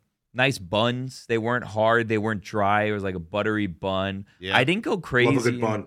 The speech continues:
Speaker 1: do, like,
Speaker 2: Yeah.
Speaker 1: the whole
Speaker 2: I
Speaker 1: animal.
Speaker 2: do too, Mikey. Yeah, you're right. I love a good bun.
Speaker 3: Mm-hmm.
Speaker 1: Yeah.
Speaker 2: I do. Yeah.
Speaker 1: Big bun guys over here.
Speaker 2: Mm.
Speaker 1: I didn't do the whole
Speaker 3: Mm-hmm.
Speaker 1: animal style thing.
Speaker 2: Right.
Speaker 1: You know what I mean?
Speaker 2: Yeah.
Speaker 1: 'Cause I didn't know what that was gonna entail. I wanted to just,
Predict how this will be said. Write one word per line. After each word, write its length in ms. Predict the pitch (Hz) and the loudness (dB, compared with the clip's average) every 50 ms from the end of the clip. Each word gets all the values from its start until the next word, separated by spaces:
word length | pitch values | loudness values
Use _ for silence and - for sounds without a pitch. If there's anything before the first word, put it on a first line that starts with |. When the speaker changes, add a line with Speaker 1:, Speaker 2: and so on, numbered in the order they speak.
| - - | -10 -8
Speaker 1:
do, 140 | 120 123 | -4 -2
like, 160 | 123 120 113 104 | 0 2 2 2
Speaker 2:
Yeah. 60 | 101 | 2
Speaker 1:
the 100 | 113 107 | 2 2
whole 300 | 98 110 110 113 113 110 | 2 2 4 4 4 4
Speaker 2:
I 100 | 110 127 | 4 4
Speaker 1:
animal. 180 | 98 101 107 131 117 | 4 4 4 2 2
Speaker 2:
do 80 | 110 156 | 2 2
too, 60 | 156 143 | 2 2
Mikey. 300 | 143 135 135 131 - 131 | 2 2 2 0 0 0
Yeah, 140 | 131 131 131 | 2 2 2
you're 200 | 127 127 131 127 | 2 2 2 2
right. 260 | 135 143 139 131 123 - 110 | 2 2 2 2 0 0 -2
I 80 | 127 | -2
love 220 | 123 120 123 127 123 | 0 0 0 -2 -2
a 40 | |
good 220 | 113 117 117 113 113 | -2 -4 -4 -2 -2
bun. 240 | 113 110 110 110 117 117 101 | -2 -2 -2 -2 -4 -6 -8
Speaker 3:
Mm-hmm. 140 | - - | -10 -8
Speaker 1:
Yeah. 140 | 98 95 87 | -6 -4 -4
Speaker 2:
I 20 | 82 | -2
do. 280 | 110 110 110 101 78 - _ _ _ _ _ _ 82 | -2 -4 -4 -6 -8 -12 _ _ _ _ _ _ -20
Yeah. 100 | 87 85 - _ _ _ _ _ - | -20 -20 -20 _ _ _ _ _ -4
Speaker 1:
Big 160 | 143 147 123 | -4 -2 0
bun 240 | 101 113 107 104 95 | 0 0 0 0 -2
guys 320 | 90 90 82 82 80 78 | -2 -4 -4 -4 -4 -6
over 220 | 85 80 78 80 78 | -8 -10 -10 -10 -10
here. 300 | 82 80 78 78 76 85 - | -8 -8 -8 -8 -10 -12 -12
Speaker 2:
Mm. 260 | 113 120 117 107 92 95 | -10 -10 -10 -4 -2 0
Speaker 1:
I 80 | 120 | 2
didn't 160 | 139 160 170 | 2 2 0
do 80 | 160 180 | 0 0
the 100 | 165 156 | 2 2
whole 180 | 143 143 143 120 | 4 4 4 2
Speaker 3:
Mm-hmm. 100 | 92 104 107 | 4 2 2
Speaker 1:
animal 260 | 107 113 113 117 117 | 2 0 -2 -4 -6
style 400 | 113 - - 110 110 113 113 113 | -6 -4 0 2 2 2 2 0
thing. 480 | 110 - - 113 113 117 123 127 131 135 - _ - | -2 -4 -4 -4 -2 -4 -6 -8 -12 -16 -18 _ -8
Speaker 2:
Right. 360 | 92 98 95 92 95 110 117 _ - | -6 -4 -2 -2 -2 -4 -6 _ -6
Speaker 1:
You 80 | 107 | -4
know 80 | 110 107 | -2 -2
what 60 | 107 | -2
I 40 | 104 | -2
mean? 320 | 101 101 104 113 123 127 - | -2 -2 -2 -4 -6 -6 -4
Speaker 2:
Yeah. 260 | 104 107 104 98 107 120 131 _ _ | 0 0 0 0 0 -4 -8 _ _
Speaker 1:
'Cause 120 | - 120 | 0 2
I 100 | 123 123 | 4 4
didn't 180 | 127 127 123 120 | 4 2 2 0
know 120 | 113 110 | 0 0
what 220 | 104 104 104 90 87 | 2 2 0 2 2
that 100 | 101 98 | 2 2
was 180 | 101 98 92 | 2 0 -2
gonna 140 | 95 101 95 | -2 -2 -4
entail. 260 | 95 82 - 110 104 | -4 -4 -4 -2 0
I 80 | 101 101 | 0 0
wanted 280 | 98 98 101 101 95 | 0 0 -2 -2 -4
to 80 | 90 92 | -6 -8
just, 440 | 85 98 98 90 - - - - | -6 -6 -6 -6 -6 -8 -12 -16